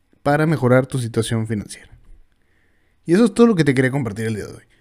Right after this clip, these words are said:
Un concepto así de simple, así como identificar tu aceituna. Cada que yo te diga, "Identifica tu aceituna",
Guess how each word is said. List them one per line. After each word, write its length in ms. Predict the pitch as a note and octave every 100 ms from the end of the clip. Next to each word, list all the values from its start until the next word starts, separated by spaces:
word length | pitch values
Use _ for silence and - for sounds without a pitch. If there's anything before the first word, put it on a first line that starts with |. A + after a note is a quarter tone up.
| _ _ _ -
Un 200 | G3+ B3
concepto 460 | E3+ D#3 E3 E3
así 160 | D3+ D3+
de 100 | C#3
simple, 480 | - C3 A2+ F#2+ F#2 - - _ -
así 260 | C3 D#3+
como 180 | D#3+ E3+
identificar 640 | D3+ B2+ B2+ C3 D3+ C#3
tu 160 | C#3+ D#3
aceituna. 520 | C#3 A#2+ A2+ C3 A#2
Cada 240 | A2 F#3 E3+
que 80 |
yo 100 | F3
te 100 | D#3+
diga, 180 | D#3+ C#3
"Identifica 540 | C#3 C#3 C#3 C#3 F#3 A3
tu 140 | D#3+
aceituna", 800 | - C#3 C#3 - G3 F#3 F#3